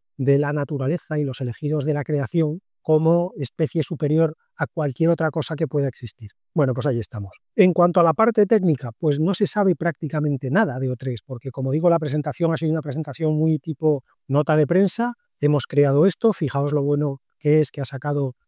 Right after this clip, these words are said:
todos estos resultados en esos benchmarks tan complicados hasta ahora. Sí que han dado algunos órdenes de magnitud en cuanto a coste. El coste es desorbitado, o sea, esto ahora mismo no lo podría usar, lo podrían usar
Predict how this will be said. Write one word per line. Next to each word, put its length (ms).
todos 260
estos 240
resultados 480
en 100
esos 380
benchmarks 640
tan 180
complicados 720
hasta 300
ahora. 240
Sí 240
que 120
han 100
dado 480
algunos 360
órdenes 340
de 80
magnitud 460
en 120
cuanto 280
a 60
coste. 320
El 100
coste 280
es 80
desorbitado, 680
o 60
sea, 140
esto 260
ahora 180
mismo 360
no 120
lo 80
podría 240
usar, 320
lo 120
podrían 240
usar 260